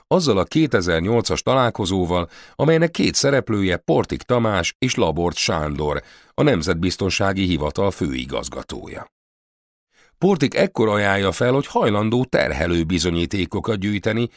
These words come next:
fideszes politikusokra, és ez a megbeszélés annyiban függ össze Radnai ügyével, hogy Portik Krajnyák Pétert ajánlja a Nemzeti Nyomozó Iroda főigazgatójának.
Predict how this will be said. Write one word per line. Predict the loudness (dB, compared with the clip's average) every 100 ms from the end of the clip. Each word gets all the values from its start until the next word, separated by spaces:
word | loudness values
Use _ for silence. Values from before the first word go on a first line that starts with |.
| _
fideszes | -4 -2 0 0 -2 -2
politikusokra, | -4 -4 -6 -6 -6 -4 -4 -2 -2 -2 -6 -20 -16
és | -2 0
ez | 2 0
a | 2
megbeszélés | 0 0 0 0 0 0 -2
annyiban | 0 2 4 2 0 -6
függ | -6 -4 0
össze | 0 0 -2
Radnai | -2 0 0 2
ügyével, | 0 0 0 0 0 -2 -6 -20 _
hogy | -4 0
Portik | 2 0 2 0 -2 -4
Krajnyák | 2 2 2 2 0 0
Pétert | -2 -2 0 -2
ajánlja | -2 -2 0 0 0
a | 0
Nemzeti | 0 -2 0 -2 0
Nyomozó | -2 -2 -4 -2 -2
Iroda | -2 -2 -4
főigazgatójának. | -2 -4 -4 -6 -6 -6 -6 -6 -6 -8 -10 -12 -14 -18